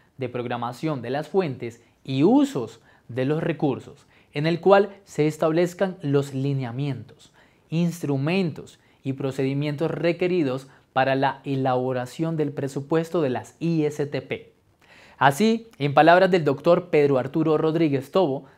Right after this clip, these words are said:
de la Escuela de Administración Pública, la programación presupuestal no es otra cosa que el proceso de planeación en el que se refleja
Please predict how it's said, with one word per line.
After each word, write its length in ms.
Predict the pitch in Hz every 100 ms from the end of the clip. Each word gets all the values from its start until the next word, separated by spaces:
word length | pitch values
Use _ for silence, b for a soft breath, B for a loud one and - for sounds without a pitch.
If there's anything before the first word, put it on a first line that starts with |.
| B
de 100 | 117
la 100 | 110
Escuela 380 | 107 - 123 127
de 80 | 139
Administración 840 | 143 139 131 123 127 120 - 135
Pública, 540 | 135 208 131 - 123 131 b b b
la 240 | 135 143
programación 720 | 143 151 147 139 143 180 190
presupuestal 840 | 196 196 196 135 123 113 - 110 87 _ b b b _
no 320 | 135 147 175
es 180 | 220 - -
otra 340 | 175 180 175
cosa 480 | 175 135 - 117 135 b b b
que 280 | - 135 139
el 100 | 131
proceso 720 | 131 127 120 - 156 156 196
de 100 | 185
planeación 920 | - 127 123 123 117 110 - 143 151 147
en 160 | 147 131
el 160 | 120
que 100 | -
se 160 | 104 127
refleja 600 | 139 190 220 170 135